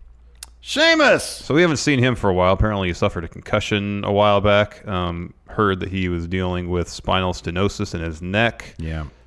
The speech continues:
Speaker 2: Um, one of the reasons they paired him up with Cesaro was in hopes of elongating his career. So, I mean, it's entirely possible that we could be witnessing the, the tail end of Sheamus's career
Speaker 1: It's
Speaker 2: currently.
Speaker 1: possible, yeah.
Speaker 2: It's
Speaker 1: Possible.
Speaker 2: entirely possible. Um,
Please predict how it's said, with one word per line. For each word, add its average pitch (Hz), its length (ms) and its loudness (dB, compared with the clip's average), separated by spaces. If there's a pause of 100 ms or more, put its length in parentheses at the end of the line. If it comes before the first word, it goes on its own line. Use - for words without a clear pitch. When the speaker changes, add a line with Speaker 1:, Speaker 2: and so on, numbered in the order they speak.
(120)
Speaker 2:
Um, 82 340 -6
one 95 100 0
of - 20 -2
the 87 60 -2
reasons 87 320 -2
they 87 80 -2
paired 90 220 -2
him 87 100 -4
up - 140 -6
with - 160 -12
Cesaro 90 580 -2
was 85 100 -4
in 82 80 -10
hopes 87 240 -6
of 90 60 -8
elongating 87 540 -4
his 87 160 -10
career. 90 360 -2
So, 104 340 2
I 104 40 -2
mean, 95 160 -4
it's 80 240 -6
entirely 139 400 4
possible 117 540 2
that 85 220 0 (200)
we 95 140 -10
could 87 240 -8
be 101 160 -2
witnessing 95 560 -4 (720)
the, 87 500 -4
the 92 180 -6
tail 113 340 4
end 107 220 2
of 87 100 0
Sheamus's 90 380 -4
career 90 320 -2
Speaker 1:
It's - 80 -8
Speaker 2:
currently. 135 380 0
Speaker 1:
possible, 104 200 -6
yeah. 101 220 -6
Speaker 2:
It's - 140 -8
Speaker 1:
Possible. 92 60 -8
Speaker 2:
entirely 95 320 2
possible. 87 500 -4 (380)
Um, 85 520 -4